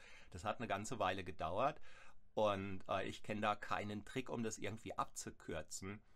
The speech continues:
Ich würd sagen, in dem Maße, wie man nach und nach mit sich selbst ins Reine kommt, und das ist einfach ein Prozess, der die Zeit braucht, die er braucht, und vor allem in dem Maß, wie man was dafür tut, sodass man sein Selbstwertgefühlskonto praktisch einfach, äh,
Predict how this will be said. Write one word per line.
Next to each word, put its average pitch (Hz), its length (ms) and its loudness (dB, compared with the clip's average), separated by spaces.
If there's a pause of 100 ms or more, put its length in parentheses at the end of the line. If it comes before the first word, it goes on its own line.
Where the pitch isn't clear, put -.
(520)
Ich - 180 -4
würd 117 220 0
sagen, 123 260 4
in 123 140 0
dem 113 140 6
Maße, 123 540 6 (160)
wie 117 100 0
man 117 160 6
nach 113 200 6
und 143 140 2
nach 127 180 6
mit 131 140 -2
sich 123 180 -2
selbst 110 320 0
ins 95 300 -4
Reine 117 320 2
kommt, 95 320 0
und 107 80 -4
das 107 160 -2
ist 131 160 -2
einfach 120 320 0
ein 117 120 -2
Prozess, - 520 0
der 120 160 0
die 117 240 -6
Zeit - 340 2
braucht, 92 580 0
die 104 120 2
er 90 120 4
braucht, - 640 2 (920)
und 120 140 2
vor 127 160 10
allem 160 160 8
in 156 160 4
dem 135 200 6
Maß, 117 300 6
wie 156 60 0
man 135 180 4
was 127 200 4
dafür 117 400 2
tut, 147 440 -2
sodass 110 580 2
man 113 420 4
sein 98 560 0
Selbstwertgefühlskonto 98 1600 0
praktisch - 520 -4
einfach, 107 600 0
äh, - 80 -4